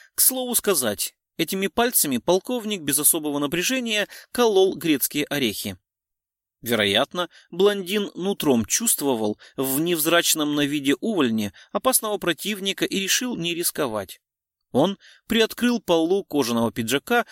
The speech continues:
и как бы невзначай продемонстрировал Станиславу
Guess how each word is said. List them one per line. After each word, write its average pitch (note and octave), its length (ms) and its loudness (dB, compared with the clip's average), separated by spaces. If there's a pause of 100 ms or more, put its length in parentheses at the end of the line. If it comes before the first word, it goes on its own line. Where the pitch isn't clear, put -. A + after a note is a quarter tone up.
(160)
и A3 80 -6
как A#3+ 180 2
бы G#3 120 0
невзначай G3+ 600 0
продемонстрировал B2+ 840 0
Станиславу A3 680 0